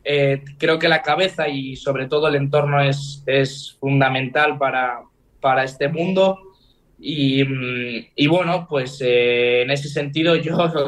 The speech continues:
yo doy gracias a Dios por, por, eh, porque me ha dado una familia que tiene los pies en la cabeza, o sea, que tiene los pies en el suelo,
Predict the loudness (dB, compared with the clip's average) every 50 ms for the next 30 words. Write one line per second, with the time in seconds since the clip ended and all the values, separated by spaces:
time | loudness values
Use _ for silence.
0 | -4 -6 -6 -4 -4 -4 -2 -2 -2 0 0 0 0 -2 -4 -6 -6 -6 -4 -4
1 | -6 -6 -4 -6 -6 -6 -6 _ _ _ _ _ _ _ -2 2 4 4 4 4
2 | 2 -2 -2 -2 -2 0 0 0 0 0 -2 -2 -4 -6 -6 -6 -6 -6 -6 -4
3 | -4 -4 -2 -2 -2 0 -2 -2 -2 -2 -4 -4 -4 -4 -2 -2 -2 -2 -2 -4
4 | -4 -2 -2 0 2 0 0 -2 -4 -6 -6 -4 -2 -2 -2 0 0 0 0 0
5 | -2 -4 -8 -10 -10 -8 -8 -10 -10 -10 -12 -8 -4 -2 0 0 0 -2 -2 -8
6 | -6 -4 -4 -4 -4 -4 -2 2 2 4 4 4 2 0 -4